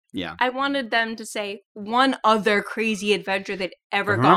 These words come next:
Speaker 2: gone
Speaker 3: when
Speaker 2: on.
Speaker 1: We just gotta,
Speaker 3: Yeah.
Speaker 1: gotta harken back to all Marky, <laughs> M-,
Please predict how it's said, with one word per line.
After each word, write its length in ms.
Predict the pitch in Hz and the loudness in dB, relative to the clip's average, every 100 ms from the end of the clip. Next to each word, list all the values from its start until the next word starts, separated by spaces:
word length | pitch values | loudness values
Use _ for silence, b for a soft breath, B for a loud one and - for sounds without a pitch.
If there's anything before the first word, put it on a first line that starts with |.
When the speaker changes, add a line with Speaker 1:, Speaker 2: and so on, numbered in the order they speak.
| 190 143 | 8 8
Speaker 2:
gone 40 | |
Speaker 3:
when 80 | 139 | 8
Speaker 2:
on. 340 | 156 - 220 | 8 8 8
Speaker 1:
We 60 | 196 | 8
just 160 | 175 - | 6 6
gotta, 140 | - | 6
Speaker 3:
Yeah. 60 | 92 | 8
Speaker 1:
gotta 260 | 139 131 | 6 6
harken 340 | 131 156 160 131 | 4 4 4 6
back 300 | 120 117 - | 6 4 0
to 100 | 110 | 0
all 220 | 113 120 | 2 4
Marky, 340 | 120 113 120 - | 4 2 -2 -4
<laughs> 20 | |
M-, 180 | 117 | -4